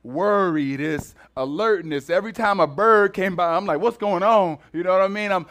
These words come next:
I'm on edge, but once I saw them lights, I was like, <sighs> "All right, I'm good." You see, this, this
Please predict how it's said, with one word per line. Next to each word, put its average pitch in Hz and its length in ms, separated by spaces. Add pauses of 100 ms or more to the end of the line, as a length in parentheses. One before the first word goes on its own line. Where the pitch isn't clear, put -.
(120)
I'm 151 160
on 226 320
edge, 202 400
but 160 80
once 202 260
I 208 100
saw 202 280
them 196 160
lights, 214 320
I 180 60
was 165 140
like, 151 360 (840)
<sighs> - 760
"All 113 80
right, 123 400 (1000)
I'm 120 140
good." 127 400 (1600)
You 147 100
see, 196 220
this, 180 280
this 202 340